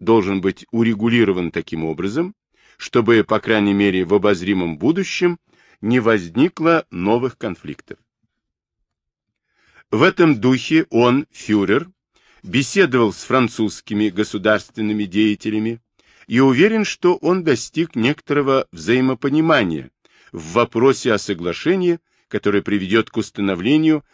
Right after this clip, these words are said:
вполне терпимых отношений на довольно долгий период времени и которое будет выгодно всем заинтересованным сторонам, уже хотя бы тем,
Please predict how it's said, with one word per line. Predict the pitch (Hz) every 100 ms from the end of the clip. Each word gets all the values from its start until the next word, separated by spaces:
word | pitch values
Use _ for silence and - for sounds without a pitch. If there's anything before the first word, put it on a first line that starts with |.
| _
вполне | _ - 117 117 113 123
терпимых | 117 123 107 - 135 107 87 -
отношений | - 107 95 87 - 95 104 135 170 _ _ _ _ -
на | 95
довольно | 90 107 107 104
долгий | 85 117 120 85 87
период | - 95 90 78
времени | 78 85 87 98 143 190 _ _ _ - -
и | 113
которое | 139 135 180 175
будет | 180 170 -
выгодно | 107 117 135 151 127 139
всем | 131 - 147 139 101
заинтересованным | 80 95 82 92 87 - 104 90 87 78
сторонам, | - - 90 78 82 127 190 _ _ _ _
уже | - 117 139
хотя | - 120 120 110
бы | 95
тем, | - 113 170 220